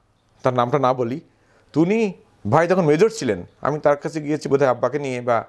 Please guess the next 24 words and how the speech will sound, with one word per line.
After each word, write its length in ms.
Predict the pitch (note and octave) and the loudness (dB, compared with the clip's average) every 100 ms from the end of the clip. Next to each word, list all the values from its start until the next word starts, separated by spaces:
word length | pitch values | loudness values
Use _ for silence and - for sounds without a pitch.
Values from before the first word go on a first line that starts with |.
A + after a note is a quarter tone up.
| _ - | _ -2
পেশেন্ট 260 | C#3+ D#3+ C3 | 0 0 -2
হিসাবে। 240 | B2+ A2+ - - - - - A#2+ | -2 -2 -6 -10 -20 -10 2 4
রবি 240 | D#3+ F3+ - | 6 2 2
কি 80 | A#3+ C4 | 2 4
করে? 200 | F3+ A#2 E2 - _ - - - - - - - - - - - - A#2+ | 2 2 -4 -14 _ -20 -20 -20 -20 -20 -20 -20 -20 -20 -20 -20 -4 2
যে 60 | B2+ | 4
রবির 260 | D3+ D#3+ E3+ F3 | 4 2 0 0
কথা 240 | F3 A#3 D#3+ A2+ _ _ _ _ _ _ _ _ _ _ _ E3 | 2 0 -2 -4 _ _ _ _ _ _ _ _ _ _ _ 2
ইন্ডিয়ান 240 | F3 F#3 F3 | 4 4 2
এমবাসি 260 | E3+ F3+ G3 E3 | 0 -2 0 0
জানে, 200 | E3+ E3+ F3+ _ _ _ _ - | -2 -8 -16 _ _ _ _ -6
সে 120 | - F3 F3 | 2 2 2
কি 120 | F3 E3+ - | -6 -6 -2
খায়, 300 | F3+ F#3+ F#3+ F3 - _ _ | 0 2 0 -6 -14 _ _
তার 120 | D#3 D#3 | 0 0
কি 80 | F3 D#3+ | -4 -2
খেতে 180 | F3 F3 | -2 0
পছন্দ, 220 | D#3+ E3 E3+ - | -2 -2 -4 -2
কি 60 | E3+ E3+ | -2 0
করতে 160 | - D#3 | 0 -2
পছন্দ 260 | D3 F#3 F3+ D#3+ | 0 0 0 0
করে। 140 | G#2 - - F2 | -2 -2 -12 -8
একজন 180 | A#2 D#3 C#3+ | -2 0 0
মেজরের 320 | D#3 G3+ A3 | 2 4 2